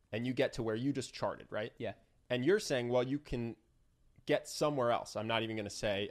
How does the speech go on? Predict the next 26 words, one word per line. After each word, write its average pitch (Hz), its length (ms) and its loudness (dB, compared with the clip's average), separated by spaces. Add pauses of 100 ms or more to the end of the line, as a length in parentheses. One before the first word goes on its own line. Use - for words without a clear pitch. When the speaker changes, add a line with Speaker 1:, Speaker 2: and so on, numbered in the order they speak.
Speaker 1:
I 120 40 0
don't 123 100 4
Speaker 2:
Yeah, 120 40 4
Speaker 1:
wanna 110 60 0
Speaker 2:
yeah, 110 80 0
Speaker 1:
make 104 60 -2
a - 20 -2
Speaker 2:
yeah. 98 60 -4
Speaker 1:
judgment, 90 300 -2
but 107 100 -8
you, 123 140 -6
there's 131 220 2
more 170 300 4
growth 139 340 2
to 120 100 -4
be 113 140 -4
had 101 300 -4
somewhere." 92 500 -2
Speaker 2:
Okay. 107 180 -10 (800)
Speaker 1:
But 151 80 -2
if 214 60 0
you 240 80 2
like 220 240 8
where 196 80 4
you're 123 120 6
at, 190 240 4